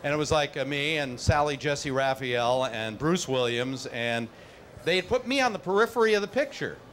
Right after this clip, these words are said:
And I looked at all the other people who were on the periphery of the picture and said, "I bet we're gonna be fired in two weeks." And sure enough, two weeks later, we were out.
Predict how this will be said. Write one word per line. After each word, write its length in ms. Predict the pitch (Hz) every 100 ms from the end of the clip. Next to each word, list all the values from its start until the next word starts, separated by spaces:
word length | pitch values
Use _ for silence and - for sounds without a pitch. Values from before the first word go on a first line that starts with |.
| -
And 80 | 143
I 60 | 175
looked 200 | 220 214
at 60 |
all 120 | 202 208
the 120 | 208
other 120 | 247
people 180 | 196 175
who 60 | 156
were 60 |
on 80 | 151
the 60 | 139
periphery 280 | 160 156
of 80 | 147
the 60 | 151
picture 160 | 160
and 60 | 160
said, 100 | 170
"I 40 |
bet 140 | 175 294
we're 60 | 254
gonna 100 | 214
be 80 |
fired 420 | 196 226 262 226 147
in 100 | 123
two 200 | 135 123
weeks." 300 | 120 123 156
And 100 | 143
sure 180 | 240
enough, 180 | 233 185
two 120 | - 240
weeks 220 | 220 -
later, 240 | 196 185 170
we 160 | 156
were 200 | 156 147 160
out. 360 | 196 170 107